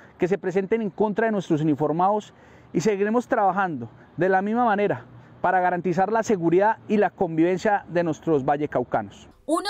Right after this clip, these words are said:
Speaker 2: de los atacantes fue neutralizado, identificado como Jaumer Hernán Romero, y se realiza la captura de Jonathan Eduardo Ramírez Caballero.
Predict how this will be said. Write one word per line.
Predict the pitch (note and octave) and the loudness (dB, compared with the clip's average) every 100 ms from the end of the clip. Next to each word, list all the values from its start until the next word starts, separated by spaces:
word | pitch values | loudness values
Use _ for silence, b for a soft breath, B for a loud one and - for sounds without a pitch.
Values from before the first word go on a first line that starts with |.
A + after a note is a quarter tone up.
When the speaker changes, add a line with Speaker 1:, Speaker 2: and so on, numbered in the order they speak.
| G#4 | -4
Speaker 2:
de | E4+ | -4
los | C#4+ | -4
atacantes | A#3+ G#3+ G#3 A3+ G#3+ C#4+ | -2 -2 2 0 0 -4
fue | C4 G3+ | -4 -4
neutralizado, | G3+ A3 F#3+ D#3+ - A3+ F#3 C#3+ | -4 -4 -4 -4 4 4 4 0
identificado | A3+ A#3 G#3+ A#3 G#3+ F#3+ G#3+ G#3 A#3+ | -2 -2 -2 -6 -8 0 2 2 2
como | C#4 A#3 F#3 | -2 -2 -4
Jaumer | - C4 C4+ E4 E4 | 2 4 4 2 -2
Hernán | - G#3 G3 F#3 F#3+ | -4 -2 -2 -2 -2
Romero, | G3+ G3+ F3 C#3 B2+ b b | 0 0 -2 -4 -10 b b
y | A#3+ A3+ | -2 0
se | F#3 | 0
realiza | F#3+ F#3 G3 F#3 | -2 -4 -4 -2
la | F3+ | -2
captura | - C#3 - A#3+ C4 C4 | -4 -8 -4 0 2 0
de | F3+ | -2
Jonathan | A#3 B3 B3 A#3+ G3 | -2 -4 -2 -4 -2
Eduardo | D#3+ F3+ G#3 | -2 -2 -2
Ramírez | A3+ C#4 A3 G3 G#3 - | -2 0 0 -2 -2 -2
Caballero. | C#3 - F#3+ D#3 - | -4 -4 -4 -6 -14